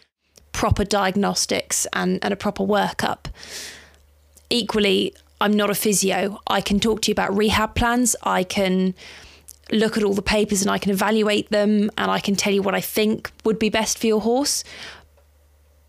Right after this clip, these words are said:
But that's not, that's not what I do. If, you know, if I want to do musculoskeletal rehab, the first person I'm gonna call is probably a physio and go, "What do you think with this horse? What do you feel is appropriate?"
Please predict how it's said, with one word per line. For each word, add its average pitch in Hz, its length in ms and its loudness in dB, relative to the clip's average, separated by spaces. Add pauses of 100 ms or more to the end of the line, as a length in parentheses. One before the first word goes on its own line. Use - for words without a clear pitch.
(120)
But 226 120 -2
that's 214 300 0
not, - 320 0 (120)
that's - 260 0
not 220 160 0
what 208 140 2
I 196 100 4
do. 202 360 0
If, - 280 -2
you 220 80 0
know, 196 100 2
if 190 140 -2
I 214 80 2
want 208 180 0
to - 60 -6
do 214 100 2
musculoskeletal 196 840 0
rehab, 185 400 0 (100)
the 208 80 -4
first 202 300 0
person 196 260 0
I'm 190 100 0
gonna 190 180 -2
call 208 400 0 (840)
is - 80 -4
probably 202 420 0
a 208 40 2
physio 208 360 2
and 196 100 0
go, 190 260 0
"What 208 200 0
do 220 100 0
you 277 100 2
think - 220 -4
with - 140 -6
this - 180 -4
horse? 208 240 -4
What 220 140 -2
do 214 120 0
you 214 80 2
feel 202 200 0
is 196 100 0
appropriate?" - 680 -4